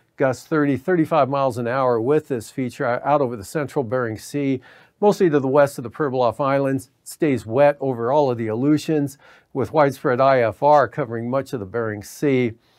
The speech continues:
Light winds, mostly sunny skies here over the southwest part of the state, allowing temperatures to edge upward, and stays in the, uh, seventies to, uh, mid eighties with the warmest temperatures over the eastern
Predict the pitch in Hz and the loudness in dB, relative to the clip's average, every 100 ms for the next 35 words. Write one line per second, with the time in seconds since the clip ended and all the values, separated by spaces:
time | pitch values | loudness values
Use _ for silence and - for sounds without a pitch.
0 | _ - 151 147 147 143 147 151 147 - | _ 0 4 4 2 0 2 0 -4 -6
1 | 143 131 123 151 135 117 - 143 147 151 | -6 -4 -6 -4 -4 -6 -2 0 2 2
2 | 151 - 139 143 127 123 110 156 143 165 | 0 -4 -2 -2 -2 -6 -6 -2 -2 -2
3 | 151 104 - 131 120 101 98 - 139 131 | -4 -6 -6 -4 -4 -6 -14 -8 -4 -2
4 | 151 151 _ - _ - 147 131 117 147 | -2 -4 _ -20 _ -2 0 0 -2 -4
5 | 143 - 117 123 143 135 107 - 170 233 | -4 -8 -8 -6 0 -2 -2 0 0 0
6 | 120 101 120 180 - _ _ _ 147 151 | -4 -4 -4 -6 -12 _ _ _ -2 -2
7 | 147 165 160 151 160 156 151 143 139 123 | 0 0 2 2 0 0 0 0 -2 -4
8 | - 143 156 151 160 139 - _ _ - | 0 0 2 0 0 -2 -14 _ _ -6
9 | 165 151 147 147 139 110 _ 143 156 175 | 0 2 4 6 4 0 _ -2 2 4
10 | 156 208 165 110 131 127 135 135 170 165 | 4 2 0 -4 -8 -8 -6 -4 -4 -6
11 | - 127 104 110 131 120 127 117 113 135 | -8 -10 -10 -12 -12 -8 -8 -6 -8 -6
12 | 156 - 123 | -8 -6 -8